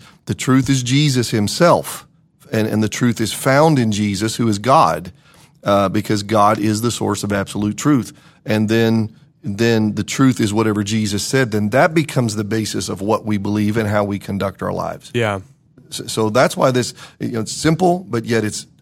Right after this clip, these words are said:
Speaker 1: vitally important.
Speaker 2: Yeah.
Speaker 1: And so that's why he says things like, uh, "I'm rejoicing that you're walking in the truth,
Speaker 2: Mm.
Speaker 1: living in the re-, re-, truth. You've received the commandment from the Father."
Speaker 2: Yeah.
Speaker 1: You know, the, the truth comes from God.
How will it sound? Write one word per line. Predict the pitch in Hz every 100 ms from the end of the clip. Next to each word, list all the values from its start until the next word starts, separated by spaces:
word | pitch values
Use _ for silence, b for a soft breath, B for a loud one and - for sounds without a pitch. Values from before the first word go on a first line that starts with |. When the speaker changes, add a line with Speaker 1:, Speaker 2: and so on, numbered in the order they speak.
| _
Speaker 1:
vitally | 98 95 127 160 135 104
important. | 95 - 110 - 73 -
Speaker 2:
Yeah. | 117 104 92 _ _ _
Speaker 1:
And | 113 110
so | 123 117
that's | 143 151
why | 151 139
he | 135
says | 135 143 135 120 b b -
things | 135 127 123
like, | 120 117 113 107 b b _ -
uh, | 110 107
"I'm | 113 110
rejoicing | 107 101 127 131 127 120
that | 113 104
you're | 104
walking | 101 104 127 135 131 117
in | 101
the | 92
truth, | - 92 73 - _ -
Speaker 2:
Mm. | 110
Speaker 1:
living | 131 139 131
in | 117
the | 107
re-, | 98 95 - -
re-, | 104 98
truth. | - 101 92 - b b -
You've | 110 104
received | 107 - 135 143 135
the | 123
commandment | - 123 123 120 110
from | - 110
the | 98
Father." | - 107 95 - - -
Speaker 2:
Yeah. | 117 107 95
Speaker 1:
You | 113 107
know, | 95
the, | 101
the | 104 107
truth | 98 - 147 139
comes | - 131 127
from | - 104
God. | 98 113 98 76 92